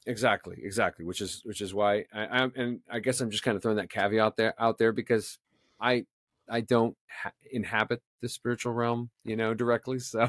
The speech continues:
<laughs> but I would say largely we have a lot of reason to believe that they cannot take on physical form. Um, having said that, because we've recovered bodies and because we've recovered records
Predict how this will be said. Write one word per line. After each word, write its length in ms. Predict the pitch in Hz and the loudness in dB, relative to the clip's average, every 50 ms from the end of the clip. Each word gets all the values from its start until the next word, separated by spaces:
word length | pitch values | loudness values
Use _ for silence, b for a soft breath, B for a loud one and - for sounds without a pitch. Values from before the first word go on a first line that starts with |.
| - - | 2 2
<laughs> 600 | 147 135 - _ _ - - - - _ _ - | 0 0 0 _ _ -20 -20 -20 -20 _ _ -6
but 220 | 113 95 135 139 | 2 4 6 6
I 120 | 123 127 123 | 6 6 2
would 180 | 120 127 123 | 2 2 0
say 140 | - 139 127 | 0 0 2
largely 480 | 120 120 120 117 113 101 107 107 107 101 | 4 4 4 4 2 0 -4 -4 -4 -6
we 220 | 90 104 107 107 104 | -6 -6 -4 -2 0
have 180 | 107 104 95 | 0 0 0
a 20 | 95 | 0
lot 180 | 95 95 95 | 2 2 2
of 120 | 92 87 92 | 0 0 0
reason 240 | 92 90 87 - | -2 -2 -2 -4
to 80 | - 87 | -10 -8
believe 240 | - 85 85 80 - | -6 -4 -4 -4 -6
that 100 | - - | -6 -6
they 80 | 85 | -6
cannot 640 | 80 - - - 98 90 85 82 80 78 78 - - | -6 -4 -2 0 0 2 2 2 0 0 -2 -4 -4
take 300 | - - - 101 90 - | -6 -4 0 0 0 2
on 100 | 73 71 | 2 0
physical 320 | 71 - 82 - - - 71 | 0 -2 -6 -6 -6 -8 -10
form. 360 | - - 76 65 50 - - _ _ _ _ _ _ _ _ _ - | -8 -6 -6 -6 -6 -8 -14 _ _ _ _ _ _ _ _ _ -4
Um, 480 | - 107 107 104 101 98 95 95 95 - _ _ _ _ _ _ _ _ _ _ _ _ _ - - _ _ _ _ _ _ _ _ _ _ - | 0 4 4 6 4 4 2 0 -4 -6 _ _ _ _ _ _ _ _ _ _ _ _ _ -12 -12 _ _ _ _ _ _ _ _ _ _ -16
having 340 | - - 139 139 156 151 135 | -10 -6 -6 -4 -2 -2 0
said 300 | - - 202 208 147 110 | 4 6 6 6 6 4
that, 260 | 101 90 90 87 - _ _ _ _ _ _ _ _ _ _ _ _ _ _ - 107 | 2 2 2 -2 -4 _ _ _ _ _ _ _ _ _ _ _ _ _ _ -8 -2
because 320 | 92 123 - 165 170 151 | -2 -2 2 0 0 2
we've 180 | 170 190 170 160 | 2 2 2 2
recovered 360 | 156 - 135 120 107 107 95 | 2 2 2 2 2 2 0
bodies 460 | 87 98 90 87 85 92 95 90 - - | 0 0 0 0 0 -2 -4 -6 -8 -8
and 140 | - 104 92 | -8 -8 -6
because 300 | 92 98 - 127 123 113 | -6 -4 -2 -2 0 0
we've 160 | 123 120 104 | 0 -2 -2
recovered 300 | 107 95 - 113 104 95 | -2 2 4 4 4 4
records 460 | 92 98 95 95 - 104 95 90 - | 4 2 2 2 2 0 -2 -2 -4